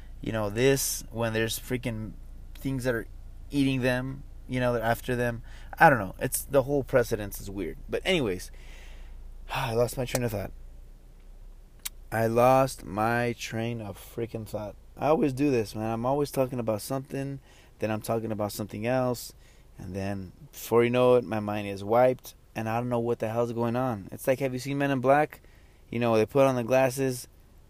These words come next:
push the button, my whole brain's wiped. That's, that's what just happened. You know what I'm saying? That's what just happened. But anyways,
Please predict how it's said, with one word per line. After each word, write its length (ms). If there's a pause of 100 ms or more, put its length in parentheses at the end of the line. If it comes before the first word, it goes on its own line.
(140)
push 200
the 80
button, 500 (540)
my 100
whole 200
brain's 380
wiped. 380
That's, 300
that's 200
what 100
just 160
happened. 420 (580)
You 80
know 80
what 80
I'm 60
saying? 260
That's 180
what 100
just 160
happened. 440 (400)
But 140
anyways, 600